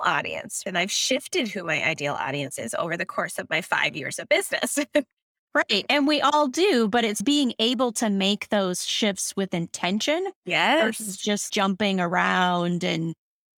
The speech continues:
Speaker 2: uh, kinda getting nowhere with it.
Speaker 1: Right. Making the shifts with intention and making the shifts with confidence, right?
Speaker 2: Mm-hmm.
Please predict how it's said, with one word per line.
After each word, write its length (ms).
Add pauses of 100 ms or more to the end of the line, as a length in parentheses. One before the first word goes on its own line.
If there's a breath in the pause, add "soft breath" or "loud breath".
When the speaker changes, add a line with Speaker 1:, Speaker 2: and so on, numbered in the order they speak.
(600)
Speaker 2:
uh, 200
kinda 260
getting 380
nowhere 440
with 220
it. 240 (600)
Speaker 1:
Right. 200
Making 280
the 80
shifts 300
with 140
intention 560
and 180
making 340
the 80
shifts 480
with 160
confidence, 960 (120)
right? 380
Speaker 2:
Mm-hmm. 440